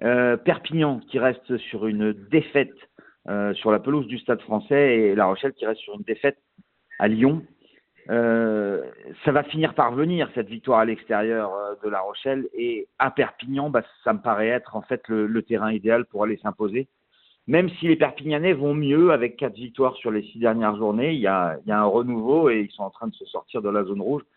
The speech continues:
Mais, euh, moi, je joue la victoire à l'extérieur, la victoire de La Rochelle à deux deux.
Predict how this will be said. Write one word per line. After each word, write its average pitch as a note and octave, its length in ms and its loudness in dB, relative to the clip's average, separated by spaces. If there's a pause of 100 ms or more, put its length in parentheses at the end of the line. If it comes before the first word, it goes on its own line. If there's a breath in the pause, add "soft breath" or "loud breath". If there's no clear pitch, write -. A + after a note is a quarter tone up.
(500 soft breath)
Mais, G2 320 0
euh, F#2+ 400 0
moi, G2 200 -4
je G2 80 -6
joue G2 180 -6
la G2 100 0
victoire F2+ 300 -2
à - 20 0
l'extérieur, F2+ 480 -4
la F#2 80 -4
victoire F2 240 -6
de F#2 80 -4
La E2+ 100 -4
Rochelle E2+ 320 -8
à - 60 -6 (100)
deux F2+ 80 -18
deux. B1+ 140 -20